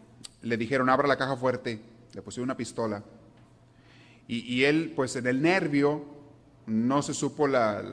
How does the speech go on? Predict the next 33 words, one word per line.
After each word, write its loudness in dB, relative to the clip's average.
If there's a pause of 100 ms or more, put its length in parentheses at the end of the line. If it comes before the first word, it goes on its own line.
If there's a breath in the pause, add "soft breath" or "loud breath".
(180)
o, -2
o -2
no 0
la 2
pudo 2
abrir 0
rápido 0
la 0
caja. -4 (340 loud breath)
Los 2
ladrones 4
se -2
pusieron -2
nerviosos 0
y -4
en -2
el -2
nerviosismo, 0 (340 loud breath)
oyeron, 2
se -2
le 0
fue -2
un -2
tiro 0
a 2
uno, -2
le -4
dio, -2
le -8
dio -8
un -6
balazo -8
al, -12